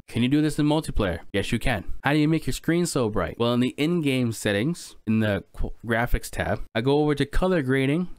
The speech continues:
and I select M one three one. I then hit Alt F three to open up my NVIDIA filters and I choose the brightness slash contrast setting. In there, I turn the contrast to negative one hundred percent. And I turn the shadows down to negative one hundred percent.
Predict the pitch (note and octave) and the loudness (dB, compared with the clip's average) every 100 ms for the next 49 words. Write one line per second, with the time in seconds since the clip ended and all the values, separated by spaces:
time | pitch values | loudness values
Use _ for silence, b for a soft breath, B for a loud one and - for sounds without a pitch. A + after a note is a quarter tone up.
0 | - _ A2 A#2 - C3 C#3+ - - D3+ | -18 _ -2 -2 0 0 -2 -4 -2 2
1 | E3 E3 D#3 - F3 E3+ G#2 E2 - - | 2 2 0 0 0 2 0 -2 -8 -4
2 | A#2+ C3+ D3 D#3 F3+ - C#3 - B2+ - | 0 2 2 2 0 -2 -6 -2 -2 0
3 | B2+ A#2 - C3 D3+ A#3 - C3 - C#3+ | -4 -4 -4 0 0 0 0 0 2 2
4 | A#2+ B2 A#2+ A2+ B2+ A#2+ - C3+ C3 D3 | 2 2 0 0 0 0 0 -2 0 0
5 | C#3 - B2+ B2 - - C#3+ C#3 C3+ - | 0 0 -2 -2 -2 0 2 2 2 0
6 | A#2+ A#2+ C3 C#3 C3 - C3 B2+ - D#3 | 0 0 2 0 -2 -2 0 0 2 0
7 | D3+ - D3+ C#3+ - - D#3+ F#2 - D#3 | 0 -2 -2 -2 -4 -2 -2 -2 0 2
8 | D3 C#3+ D#3+ E3+ C3+ - C#3+ C#3 - D3 | 4 2 2 2 0 0 0 0 -2 0
9 | D3 D3+ E3 D3+ D3+ - C#3+ C3+ C3 C3+ | 0 0 -2 -2 -4 -4 -2 0 2 0
10 | C3 B2+ C3 C3+ B2+ - B2 E3 A#3 - | 0 0 0 0 -2 -4 -2 -2 -2 -8
11 | - - _ _ _ _ _ _ _ _ | -20 -20 _ _ _ _ _ _ _ _
12 | A#2+ B2 - D3 C#3+ - G3 G#3 E3+ - | -2 0 0 0 0 0 0 0 0 0
13 | B2+ A2+ G#2+ A2 G#2+ G2+ G2 G#2 G2+ G2+ | 0 0 0 2 2 2 0 0 0 0
14 | F2 F#2+ - - - - | -2 -6 -8 -8 -10 -18